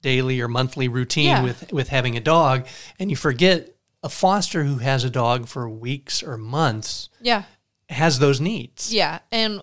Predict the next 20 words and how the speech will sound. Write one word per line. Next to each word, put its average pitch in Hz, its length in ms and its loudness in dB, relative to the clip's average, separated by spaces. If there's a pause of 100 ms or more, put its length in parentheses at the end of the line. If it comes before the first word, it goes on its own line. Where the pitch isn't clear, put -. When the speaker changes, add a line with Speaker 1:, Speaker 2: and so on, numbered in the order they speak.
Speaker 2:
our 226 340 4
facility, 262 500 0
because 208 340 0
we 190 160 0
offer 175 240 2
those 165 200 2
services 190 580 2
and 170 80 -4
we 170 80 -2
have 170 240 -2
that - 180 0
space 175 300 -4
available 170 480 0
that 165 120 -6
we - 80 -8
keep 175 260 -6
available 175 520 0
for 175 140 -4
pet - 200 0
services, 208 600 0